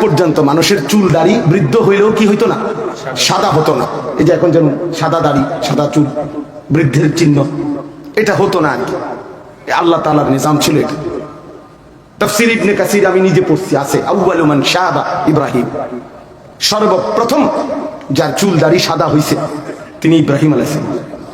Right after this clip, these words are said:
তো লোকেরা ওনার এই চেহারা দেখা, ওনার কওমের যারা নাফরমান তারা বলতে লাগছে, "তুমি যে বাপ দাদার ধর্ম ছেড়ে দিছো, এই জন্য চেহারা পাল্টায় গেছে।"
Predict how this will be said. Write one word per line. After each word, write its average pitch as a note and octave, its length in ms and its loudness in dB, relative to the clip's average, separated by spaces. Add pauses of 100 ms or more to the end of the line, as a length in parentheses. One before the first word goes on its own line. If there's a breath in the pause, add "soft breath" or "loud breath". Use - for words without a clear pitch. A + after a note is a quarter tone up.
(1500)
তো A3 80 2
লোকেরা A#3 340 2
ওনার A#3+ 220 2
এই A#3 140 2
চেহারা G#3+ 240 2
দেখা, G#3 500 0 (1080)
ওনার D#3+ 320 2
কওমের F#3 320 2
যারা D#3 220 0
নাফরমান C#3+ 440 0 (640)
তারা D3+ 180 -2
বলতে D#3 260 2
লাগছে, C#3 340 0 (440)
"তুমি D3 140 2
যে D3+ 120 2
বাপ D3 220 -2
দাদার D3 280 0
ধর্ম D3+ 220 0
ছেড়ে E3 220 0
দিছো, A#3+ 280 0 (500)
এই A#3 140 2
জন্য D#3+ 220 2
চেহারা C#3+ 420 -2 (540)
পাল্টায় D3 340 -2
গেছে।" - 280 -6